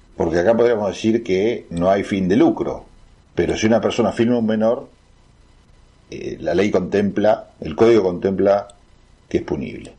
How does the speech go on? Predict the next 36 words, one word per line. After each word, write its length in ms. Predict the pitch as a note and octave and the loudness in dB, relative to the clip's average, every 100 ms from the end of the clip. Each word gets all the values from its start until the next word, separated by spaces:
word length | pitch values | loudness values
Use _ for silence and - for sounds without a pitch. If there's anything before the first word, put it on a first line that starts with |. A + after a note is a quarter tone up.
| _ | _
El 160 | A2 D3 | 2 4
hecho 180 | E3+ D#3 | 6 4
de 60 | |
financiar 480 | A#2 G2 G2+ - B2 | 4 2 0 2 2
toda 160 | B2 G#2+ | 4 2
esta 160 | - | 2
movida 380 | G2 F#2+ A#2+ B2 | -2 0 2 0
también 400 | - F#2+ G2 E2+ | -2 -2 -2 -2
incurre 400 | D2 D2+ D2+ D2+ | -4 -4 -2 -2
en 100 | D2 | -2
delito. 360 | D#2+ D2+ D2 G#2+ | -4 -4 2 4
Es 80 | |
decir, 220 | G#2+ A#2 E2+ | 4 2 2
por 140 | A2+ | 2
ahí 100 | C3+ | 2
una 160 | C3+ A#2 | 2 0
persona 540 | A2 - C3 C3 - | 0 -2 -2 -2 -2
paga 380 | A2 G#2+ A#2 - | -2 2 0 0
para 240 | E2 F2 | -4 -4
que 260 | - G2 - | -2 -2 0
otro 400 | G2+ G2+ E2+ - | -2 0 0 -2
produzca, 600 | - F2 G#2+ - - F#2 | -2 0 0 -2 0 2
otro 400 | F2 E2+ E2 C#2 - - - - | 0 -2 -4 -4 -12 -20 -12 -2
tome 220 | F#2 F2 | 0 0
las 140 | E2 | 0
fotos, 340 | A2+ - E2+ F2+ | 0 -2 -4 -6
otro 240 | D#2+ - | -6 -6
tome 200 | E2+ E2 | -4 -4
el 40 | |
video, 420 | E2 G#2 A2+ G#2 - | 0 2 2 0 0
paga 300 | G#2 G#2 F#2 | 0 0 0
para 240 | D#2+ D#2+ | -2 -2
que 80 | F2+ | -2
otro 220 | F2+ E2 | -2 -2
lo 100 | D#2+ | -2
distribuya. 640 | D2+ - F2+ A2+ A2 F2+ | -4 -4 0 0 0 -4